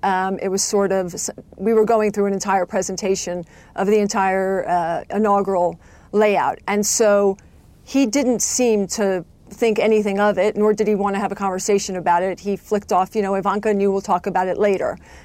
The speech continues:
And Ivanka was very clear to me that she and Rick would, uh,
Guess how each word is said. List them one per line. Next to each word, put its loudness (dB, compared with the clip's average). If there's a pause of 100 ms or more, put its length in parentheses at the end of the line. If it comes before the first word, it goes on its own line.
(120)
And 0
Ivanka 2
was 0
very 0
clear 2
to -4
me -2 (280)
that 0
she 0
and 2
Rick 0
would, -2 (120)
uh, 0